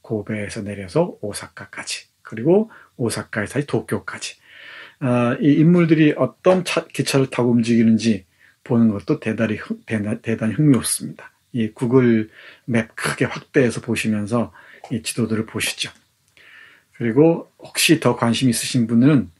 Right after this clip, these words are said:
어, 제가 학생들에게 강의하는, 아, 이, 이 채널이 있거든요. 이 정선태 티비 들어오시면은, 아,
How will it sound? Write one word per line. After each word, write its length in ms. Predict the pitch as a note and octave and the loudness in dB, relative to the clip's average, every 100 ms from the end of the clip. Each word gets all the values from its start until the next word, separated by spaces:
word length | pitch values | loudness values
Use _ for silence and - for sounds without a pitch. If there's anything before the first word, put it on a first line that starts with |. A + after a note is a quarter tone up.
| _ _ _ - | _ _ _ -8
어, 340 | A#2 G#2+ G#2 - | -6 -6 -8 -6
제가 400 | A#2 A2+ A2+ - | -2 0 0 -4
학생들에게 2000 | - - D#3+ D3+ C#3 C3+ B2+ A#2+ A#2 A2+ A2+ A2+ A2 A2 G#2+ G#2+ G#2 A2 G#2+ G#2 _ _ _ _ _ _ _ - - A2 A2+ G#2 | -8 -2 2 4 6 6 6 4 4 4 4 2 2 0 0 -2 0 0 0 -4 _ _ _ _ _ _ _ -12 -2 0 0 -2
강의하는, 720 | - A2+ A2 G#2+ G#2 G2 F#2 _ - - - - - | -2 0 0 0 -4 -6 -12 _ -20 -20 -20 -20 -8
아, 380 | A2+ G#2 G2+ - | -6 -6 -8 -8
이, 320 | B2+ G2+ F#2+ - _ _ _ _ _ _ _ G#2+ | -6 -6 -8 -18 _ _ _ _ _ _ _ -14
이 300 | G2+ C3 - _ _ - | -14 -16 -18 _ _ -6
채널이 340 | - D3 B2 | 2 2 2
있거든요. 520 | G2 A2 - A2+ F#3+ - _ | -2 -6 -2 0 0 -4 _
이 360 | - - A2+ A#2 | -16 -8 -8 -6
정선태 580 | - A2 - C#3 C3 - | -4 -4 0 0 0 -4
티비 300 | - A#2+ A2+ | -2 -2 0
들어오시면은, 760 | B2 A2 - G#2+ A2 D#3 F#2 _ _ - - - | -2 -2 -2 -2 2 2 0 _ _ -20 -20 -12
아, 300 | A2+ G2 | -10 -10